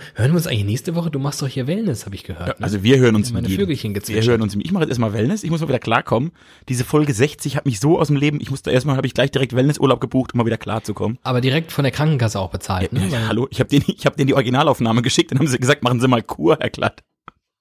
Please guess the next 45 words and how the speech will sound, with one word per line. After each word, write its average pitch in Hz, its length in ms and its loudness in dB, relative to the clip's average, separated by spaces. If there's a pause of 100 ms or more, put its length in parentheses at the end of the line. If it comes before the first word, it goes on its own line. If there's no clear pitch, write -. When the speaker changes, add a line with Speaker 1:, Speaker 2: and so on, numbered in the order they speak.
(1300)
Speaker 1:
Ja. 113 140 -12
Speaker 2:
So 123 120 4
ist 117 160 0
das. 98 240 -2
Und, 117 300 2
äh, 110 300 2 (280)
Speaker 1:
Super. 107 380 -12 (100)
Speaker 2:
deshalb 117 360 0
bin 120 100 0
ich 113 80 0
jetzt 117 140 -2
mal, 113 300 2
aber 120 220 4
wir, 139 280 4
wir 120 180 6
hören 101 180 6
uns 90 220 0
in 110 240 -2
irgendeiner 123 380 2
Form, 95 260 -2
hören 80 60 -6
Speaker 1:
Wir - 160 4
hören 110 100 2
Speaker 2:
wir 104 100 4
Speaker 1:
uns. 92 120 0
Speaker 2:
uns 90 80 -4
nächste 80 240 -8
Woche. 98 100 -2
Speaker 1:
Na 147 80 -2
gut. 85 200 -8 (140)
Speaker 2:
Und 95 160 -6
wenn 90 120 -2
wir 117 140 4
uns 131 140 0
hören, 123 240 4
hört 110 220 2
ihr 110 80 2
da 110 60 2
draußen - 320 -4
am 143 80 0
besten - 400 -2
mit. - 240 -10 (3250)
Das - 200 -2
war 156 80 2
schön. 110 280 2